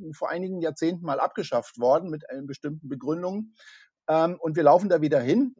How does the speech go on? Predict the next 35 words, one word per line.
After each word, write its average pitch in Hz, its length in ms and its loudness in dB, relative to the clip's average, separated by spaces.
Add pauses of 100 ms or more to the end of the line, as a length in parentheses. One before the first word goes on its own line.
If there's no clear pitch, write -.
und, 156 380 -6 (100)
äh, 151 200 -4 (100)
es, 147 140 -10
wir 135 100 -2
werden 151 180 2
schlicht 160 240 -6
und 156 100 -12
ergreifend 139 440 -4
Kostensteigerungen 95 800 -10
in 90 80 -10
den 90 80 -12
Teilbereich 92 580 -8
haben. 151 300 -2 (560)
Ähm, 151 400 6
und 156 160 -4
die 156 80 -2
werden 165 180 4
ungedeckelt 127 580 -2
sein, 104 200 -2
wenn 98 100 -6
es 95 100 -10
so 101 120 -6
weiterläuft. 98 420 -2
Sprich, 160 300 -4
es 120 160 -8
wird 151 160 0
nicht 214 140 -2
so 208 120 -2
weiterlaufen, 190 600 0
sondern 135 280 -4
es - 140 -16
wird 196 180 2
irgendeine 180 460 -6
Regulatorik 175 680 -2
draufkommen. 180 580 0